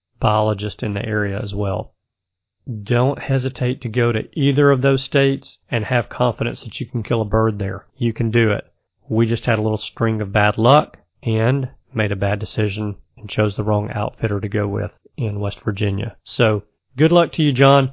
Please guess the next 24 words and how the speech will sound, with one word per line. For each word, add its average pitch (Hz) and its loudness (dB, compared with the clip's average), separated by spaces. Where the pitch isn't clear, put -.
Be 131 0
careful 147 0
in 139 4
your 131 2
travels, 143 6
and 107 -4
don't 120 0
forget 120 -4
to 143 -8
send 123 -4
me 120 -2
some 104 -6
pictures 110 0
after 110 -4
you 107 -6
bag 113 0
a 113 -2
bird 117 2
in 104 -4
West 117 -2
Virginia 131 2
and 117 0
in 107 0
Maryland. 104 -4